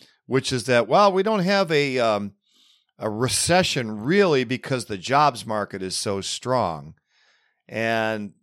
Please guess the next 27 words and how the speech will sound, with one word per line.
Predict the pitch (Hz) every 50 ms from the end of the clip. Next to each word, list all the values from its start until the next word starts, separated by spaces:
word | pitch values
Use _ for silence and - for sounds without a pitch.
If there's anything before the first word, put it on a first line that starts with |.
| _ _ _ _
it | - - 113 - _ -
turns | - 139 143 147 143 123 123
out | 131 123 123 127 -
that | - 107 101 - _ -
two | - - 185 180
point | 156 - - - 160 151 139 104 -
seven | - - - - 143 143 123 131 117 110 110 110
million | 117 123 127 131 135 131 120 113 110 104
jobs | 101 - 120 120 120 123 123 123 117 107 - -
were, | 113 107 101 101 98 95 90 _ _ _ _ _
new | - 113 135 143
jobs | 117 - 110 104 95 98 95 95 101 -
supposedly, | - - - - 107 127 123 110 104 92 92 90 87 92 92 _ _ _ _ _ _ _ _ _
were | - 113 117
created | 104 - - - 120 120 120 127 135 143 139 120 110 104 98 -
in | - 107 104
the | 101 98
first | - - - 127 127 123 - -
two | - - 120
quarters | - - - 117 113 117 113 104 104 98 87
of | 98 87
this | 90 90 87 - -
year. | 104 110 113 107 92 82 82 92 104 _ _ _ _ _ _ _ _ _ _ _ _ _ _ _ _ _ _ _ -
And | - 113 120 113
during | 98 131 143 151 156 151 143
that | 135 135 127 120 - -
time, | - - 156 170 175 147 107 98 98 98 104 110